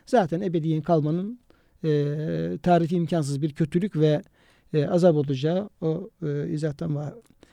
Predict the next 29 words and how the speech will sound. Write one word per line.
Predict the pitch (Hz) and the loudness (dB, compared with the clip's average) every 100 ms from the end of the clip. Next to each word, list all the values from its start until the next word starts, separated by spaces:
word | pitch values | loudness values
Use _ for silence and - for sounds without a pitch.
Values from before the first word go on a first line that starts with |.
| _ | _
vabestedir. | 160 147 143 139 147 190 220 _ _ - _ _ | -2 2 0 0 0 0 -2 _ _ -20 _ _
Şimdi | - 247 | 0 2
kıymetli | 240 247 226 233 | 2 0 0 0
hocam | 202 196 | 0 0
burada | 214 208 170 | 0 0 0
Efendimiz | 190 190 196 185 | -2 0 0 0
Aleyhisselam | 185 185 - 180 175 160 - _ _ - _ _ _ _ | 0 -2 -2 0 2 2 -2 _ _ -20 _ _ _ _
bu, | 180 180 165 156 151 151 | -2 0 0 0 0 0
e, | 143 | 0
köprünün | 180 156 175 170 160 | -2 0 2 4 4
halini | 123 156 156 165 170 185 214 | 2 0 2 2 2 -2 -2
anlattıktan | 160 - - 220 | -4 -2 -4 -4
sonra | - 160 180 | -2 0 0
o | 233 170 | 0 0
cehennemden | 143 170 180 170 170 | 2 2 2 2 0
en | 185 175 | 0 -2
son | - | -4
çıkan | 160 160 - 156 | -6 -4 -2 0
bir | 143 | 0
kişinin, | 139 156 - 156 156 147 - _ _ _ _ _ - | -2 -2 4 6 6 4 -4 _ _ _ _ _ -2
e, | 147 | 0
durumundan | 151 151 151 156 147 | 0 0 2 2 2
bahsediyor | 143 139 151 139 139 127 - | 0 0 0 2 2 0 -6
ve | 151 160 160 - | 0 2 2 -2
onun | 170 160 160 | 0 2 2
oradaki | 185 156 151 - | -2 -2 -4 -6
çektiği | 151 - 156 | -10 -4 -6
çileleri | - 160 156 165 208 | -2 0 2 2 2
ve | 185 | 0